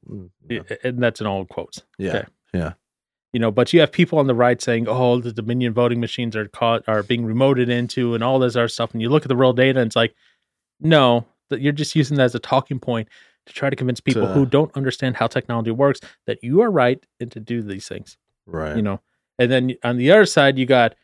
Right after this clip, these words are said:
Speaker 2: well, all these people who have these fantasies about Hunter Biden's laptop. Oh, wait, that was wrong. <laughs> It, the laptop was real. The emails were real. The photos were real. Stop.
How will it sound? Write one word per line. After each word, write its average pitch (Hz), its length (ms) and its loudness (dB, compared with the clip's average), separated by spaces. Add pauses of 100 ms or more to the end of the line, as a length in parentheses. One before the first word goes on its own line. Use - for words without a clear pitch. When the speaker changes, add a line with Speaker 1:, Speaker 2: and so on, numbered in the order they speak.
(260)
Speaker 2:
well, 113 320 2
all 147 160 2
these 147 140 0
people 139 320 -2
who 127 80 -4
have 127 140 0
these 123 180 -2
fantasies 151 600 -2
about 120 220 0
Hunter 131 240 -2
Biden's 127 420 0
laptop. 135 600 0
Oh, 160 240 -2
wait, 143 220 -2
that - 180 -4
was - 160 -10
wrong. 95 400 -2
<laughs> - 40 -20 (260)
It, 175 460 4 (300)
the - 80 -2
laptop 143 480 0
was 113 160 0
real. 95 560 -2 (540)
The 131 80 -6 (100)
emails 135 460 4
were 110 140 2
real. 101 540 -2 (480)
The 117 120 0
photos 113 600 2
were 95 100 -4
real. 87 540 -8 (1300)
Stop. - 360 -10